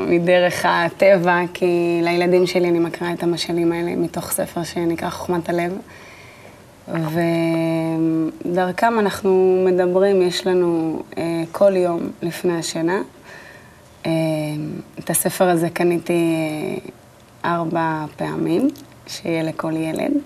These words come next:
כל ילד פותח את הספר שלו, כל אחד בוחר, אה, משל, ואנחנו מקריאים. ומתוך זה אנחנו, אה, לומדים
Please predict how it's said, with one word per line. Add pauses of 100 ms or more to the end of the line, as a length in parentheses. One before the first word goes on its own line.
(180)
כל
ילד
פותח
את
הספר
שלו, (100)
כל
אחד
בוחר,
אה, (640)
משל, (840)
ואנחנו
מקריאים. (1040)
ומתוך
זה
אנחנו,
אה, (840)
לומדים